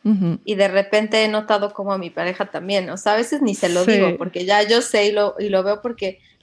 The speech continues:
Speaker 2: pues sí, al final de cuentas estás compartiendo toda esa energía,
Speaker 1: Claro,
Speaker 2: y
Speaker 1: y
Speaker 2: más
Speaker 1: las
Speaker 2: entre pareja.
Speaker 1: y las hormonas se
Speaker 2: Ujú.
Speaker 1: comparten, por eso,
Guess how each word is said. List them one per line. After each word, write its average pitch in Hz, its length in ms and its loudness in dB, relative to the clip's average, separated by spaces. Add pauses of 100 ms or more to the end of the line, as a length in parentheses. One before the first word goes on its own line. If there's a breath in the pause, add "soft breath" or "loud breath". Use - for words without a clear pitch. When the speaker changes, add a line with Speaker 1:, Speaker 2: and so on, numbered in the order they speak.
Speaker 2:
pues 214 160 -4
sí, 320 160 -2
al 214 160 2
final 220 260 -4
de 285 120 0
cuentas 269 280 -2
estás 254 220 -4
compartiendo 233 720 -2
toda 262 220 0
esa 285 200 -4
energía, 196 300 -2
Speaker 1:
Claro, 277 400 2
Speaker 2:
y 226 60 2
Speaker 1:
y - 20 2
Speaker 2:
más 226 260 2
Speaker 1:
las 262 80 4
Speaker 2:
entre 220 240 2
pareja. 190 560 -2
Speaker 1:
y 220 120 2
las 240 280 0
hormonas 285 720 0 (140)
se 220 220 -4
Speaker 2:
Ujú. 214 100 -4
Speaker 1:
comparten, 202 920 0
por 196 140 -2
eso, 294 460 0